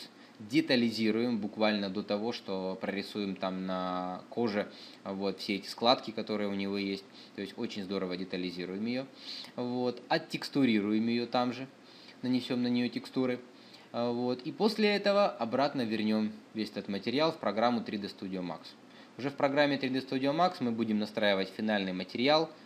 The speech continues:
для нашего динозавра. А, вот. Посмотрим, как там пойдет по времени. Возможно, я вам продемонстрирую, как создать скелет внутренний, для того, чтобы иметь возможность,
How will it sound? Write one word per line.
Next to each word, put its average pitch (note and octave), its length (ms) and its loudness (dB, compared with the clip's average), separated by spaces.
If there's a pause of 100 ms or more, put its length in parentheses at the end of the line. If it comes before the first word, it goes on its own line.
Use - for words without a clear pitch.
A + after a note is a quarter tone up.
(180)
для C3 180 0
нашего C3 360 0
динозавра. A#2 580 2 (340)
А, A2 140 -4
вот. A2 300 -2
Посмотрим, A2 480 -2
как G2+ 180 -2
там G2+ 140 -6
пойдет G2 320 -4
по G#2+ 100 -6
времени. A#2 480 2
Возможно, F#2+ 440 -4
я F#2+ 80 -2
вам F#2+ 100 -4
продемонстрирую, F#2+ 720 -4
как F#2 200 -8
создать F#2+ 380 -6
скелет A#2 400 -2
внутренний, C3+ 480 -2
для B2 140 -2
того, A#2 160 -6
чтобы A2+ 260 -6
иметь A2+ 240 -2 (280)
возможность, A2 600 0